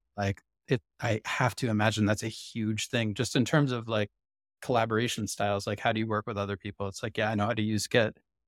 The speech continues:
and I do it really well and I'm flexible. And so if you, your company wants to use it in a certain way, I'm able to adapt to that."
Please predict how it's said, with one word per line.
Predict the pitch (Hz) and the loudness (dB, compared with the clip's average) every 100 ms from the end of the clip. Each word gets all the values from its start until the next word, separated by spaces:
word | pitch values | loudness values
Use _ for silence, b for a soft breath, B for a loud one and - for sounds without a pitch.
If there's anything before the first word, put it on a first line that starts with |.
| - | -2
and | 104 | 0
I | |
do | 104 | 2
it | 107 | 2
really | 104 104 | 2 0
well | 101 101 104 | 2 2 4
and | 98 | 2
I'm | 95 | 0
flexible. | - 117 - 107 95 98 | 0 0 -2 -6 -6 -6
And | 110 | -4
so | - | -2
if | 104 101 | -2 -4
you, | 104 110 107 107 - _ _ - | -4 -4 -4 -6 -12 _ _ 4
your | 120 | 4
company | 139 120 117 | 4 4 4
wants | 113 110 - | 4 4 4
to | 107 | 2
use | 113 110 | 2 2
it | - | -2
in | 113 | -4
a | |
certain | - 110 110 | -2 -2 0
way, | 104 107 95 - | 0 0 0 -2
I'm | 104 104 | 0 0
able | 117 101 95 | 0 -2 -2
to | - 101 | -2 -2
adapt | 95 101 - - | 0 -4 -4 -8
to | - | -6
that." | 98 90 - | -4 -4 -6